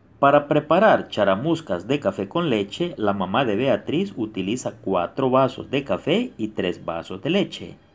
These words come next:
Literal A, encuentra el valor de la razón de café y leche. Y literal B, Beatriz decidió preparar charamuscas y mezcló doce vasos de café con nueve vasos de leche. ¿El sabor de estas charamuscas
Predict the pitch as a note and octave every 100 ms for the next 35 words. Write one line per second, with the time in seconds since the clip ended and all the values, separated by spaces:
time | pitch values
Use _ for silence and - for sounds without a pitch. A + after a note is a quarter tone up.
0 | _ G2+ G2+ F#2 E2+ E2 - C3 F2+ -
1 | _ _ F2+ E2+ - F3 E3 G2 C3+ A2+
2 | G2+ C3+ D#3 E2+ A#2 C#3+ G2 C3+ F3 D#3
3 | F2+ F2 D#2+ E2+ F2+ C3 F3 - F2 -
4 | - - _ F3 D3+ - G2 F2+ G#2+ A#2+
5 | G#3+ - - _ - F3 D#3 - - G#2
6 | E3+ E3+ - G#2 G2 D3 D#3 G#2+ G2+ F2
7 | E2+ F#2 C3+ - C#3 C#3 D3+ D#3 - F#3+
8 | G3 - A2 G2 F2+ - C#3 D3+ F#3+ -
9 | _ _ G2 F#2+ F#2 G2+ A2+ A2+ A#2+ B2
10 | B2 A#2+ B2 C3 B2+ A2 B2+ - A#2 G#2
11 | F2+ F#2+ G#2+ F2 F2+ G2+ G2 A#2+ D#3 D#3
12 | - D#2+ - _ _ _ - _ A2 F#2+
13 | - F2 F#2+ C#3 D3+ D#3 D#3+ - C#3 -
14 | C3 C#3+ C3+ - - D#2+